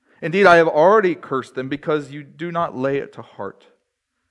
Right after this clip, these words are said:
Behold, I will rebuke your offspring and spread dung on your faces, the dung of your offerings, and you shall be taken away with it. So shall you know that I have sent this command to you, that my covenant with Levi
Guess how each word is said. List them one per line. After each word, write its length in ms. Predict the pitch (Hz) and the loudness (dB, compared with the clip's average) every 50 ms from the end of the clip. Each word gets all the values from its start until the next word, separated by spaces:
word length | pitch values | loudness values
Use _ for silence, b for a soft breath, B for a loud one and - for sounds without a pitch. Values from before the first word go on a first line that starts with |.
| _ _ _ _ _ _ _ - | _ _ _ _ _ _ _ -16
Behold, 460 | 147 147 135 143 165 175 185 180 - - | -16 -12 -6 -2 -2 0 0 -2 -4 -8
I 140 | 156 165 | -10 -10
will 160 | 180 180 170 151 | -8 -8 -8 -8
rebuke 480 | 151 147 123 120 143 170 190 185 - | -8 -10 -10 -12 -14 -16 -16 -16 -14
your 180 | - 127 - - | -14 -14 -10 -8
offspring 600 | 147 165 185 180 - - _ - - - 110 _ _ _ _ _ _ _ _ _ b b b b b | -8 -8 -8 -10 -16 -20 _ -20 -20 -20 -20 _ _ _ _ _ _ _ _ _ b b b b b
and 140 | b 120 131 | b -18 -18
spread 500 | - - - - - 135 131 131 127 117 | -18 -20 -14 -8 -4 -4 -4 -4 -4 -6
dung 340 | 117 123 135 151 165 175 175 - | -4 -4 -4 -4 -6 -8 -12 -12
on 140 | - 131 131 | -14 -14 -12
your 100 | 120 107 | -12 -14
faces, 600 | 104 _ - - 135 151 175 - - 139 117 110 | -16 _ -12 -10 -8 -8 -10 -10 -12 -14 -14 -12
the 100 | 110 123 | -10 -10
dung 420 | 120 117 131 139 151 156 165 165 156 B B B B B | -8 -4 -4 -4 -2 -4 -6 -8 -14 B B B B B
of 140 | 135 127 | -12 -12
your 180 | 120 113 120 - - | -10 -10 -12 -10 -6
offerings, 560 | 135 147 156 175 175 - - 143 123 123 117 | -4 -2 -2 -2 -4 -6 -8 -8 -8 -8 -10
and 160 | 117 120 127 139 | -10 -10 -12 -10
you 160 | 156 165 170 | -10 -12 -12
shall 160 | - - 139 | -10 -12 -12
be 120 | 123 127 | -12 -12
taken 420 | 113 _ - - 156 151 - 160 131 | -16 _ -12 -12 -10 -10 -10 -12 -12
away 500 | - 127 131 117 123 123 127 127 123 127 - | -12 -12 -12 -10 -10 -8 -8 -10 -12 -14 -18
with 240 | - 110 110 107 - | -14 -12 -12 -12 -12
it. 280 | 107 98 - _ _ _ _ _ _ _ _ _ _ _ b b b b b b b b b b b | -14 -16 -16 _ _ _ _ _ _ _ _ _ _ _ b b b b b b b b b b b
So 260 | b - 180 196 220 214 | b 2 4 4 4 4
shall 220 | 214 208 190 175 | 4 0 0 0
you 120 | 175 170 | 0 -4
know 300 | 160 160 165 185 214 220 | -6 -4 -2 -2 0 0
that 160 | 208 175 160 156 | 0 0 2 2
I 80 | 151 156 | 2 2
have 120 | 151 143 | 0 -4
sent 320 | 135 - - 180 202 220 208 | -6 -8 -10 -8 -8 -8 -8
this 180 | - 160 - | -12 -14 -14
command 460 | - - 160 143 147 170 214 247 240 - | -14 -14 -12 -10 -8 -8 -8 -8 -8 -10
to 80 | - 139 | -8 -8
you, 140 | 120 117 117 B B B B | -10 -10 -10 B B B B
that 100 | 170 175 | -2 0
my 160 | 175 175 165 | 0 0 -4
covenant 540 | 170 - - 190 190 - 208 208 220 - - | -4 -6 -4 -4 -4 -2 -2 -4 -6 -8 -8
with 180 | 156 160 147 | -10 -12 -10
Levi 600 | 151 151 156 185 214 214 170 160 139 131 135 139 | -10 -12 -10 -10 -10 -6 -4 -2 -2 -2 -4 -6